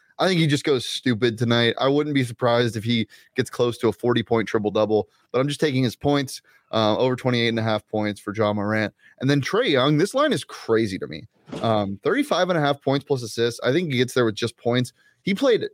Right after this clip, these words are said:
terrible in game one. I think he finished with eight points total. And I think that's why this line is a little bit deflated.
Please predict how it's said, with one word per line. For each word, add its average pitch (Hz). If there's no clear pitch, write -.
terrible 147
in 139
game 151
one. 151
I 139
think 156
he 165
finished 151
with 120
eight 120
points 120
total. 123
And 107
I -
think 139
that's 147
why 139
this 135
line 123
is 120
a 110
little 113
bit 120
deflated. 110